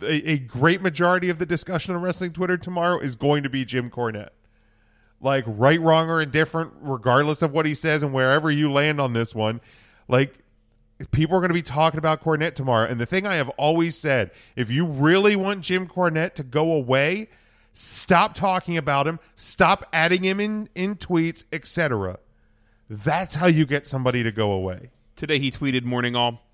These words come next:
Speaker 2: Wish I had time to thank, acknowledge, retweet, block, or cuss out all of you, but there's too many weighing in and too little time.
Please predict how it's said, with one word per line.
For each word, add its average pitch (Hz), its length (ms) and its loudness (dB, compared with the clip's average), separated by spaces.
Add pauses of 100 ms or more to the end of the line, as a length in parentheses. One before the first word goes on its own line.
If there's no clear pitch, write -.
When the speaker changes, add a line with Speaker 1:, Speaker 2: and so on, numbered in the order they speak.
(120)
Speaker 2:
Wish 127 200 -2
I 123 80 -2
had 120 100 -2
time 120 180 -2
to 110 60 -6
thank, 127 380 -2
acknowledge, 120 400 -4
retweet, 120 460 -8
block, 113 260 -6
or 123 60 -14
cuss - 280 -12
out 117 160 -4
all 113 160 -2
of 110 100 -8
you, 110 220 -10 (320)
but 117 120 -12
there's 120 200 -6
too 139 160 -6
many 123 180 -2
weighing 117 300 0
in 113 140 -2
and 107 100 -4
too 120 160 -6
little 110 180 -8
time. 107 340 -10